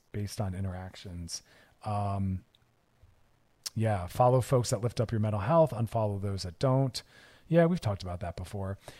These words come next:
Here's another one I thought was interesting. I, I've never had these turned on. Another way to really kind of regulate is, uh, turn off your push notifications.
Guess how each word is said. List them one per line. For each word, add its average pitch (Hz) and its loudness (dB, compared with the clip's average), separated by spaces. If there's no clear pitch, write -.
Here's 247 2
another 151 6
one 123 4
I 107 0
thought 101 -2
was 98 -6
interesting. 98 -6
I, 120 -4
I've 113 -4
never 117 -2
had 98 -6
these 98 -6
turned 98 -6
on. 92 -10
Another 160 -2
way 214 -2
to 160 -2
really 170 0
kind 175 -4
of 175 -6
regulate 165 -4
is, 139 -2
uh, 127 2
turn 180 -2
off 180 -4
your 107 -2
push - -6
notifications. 85 -12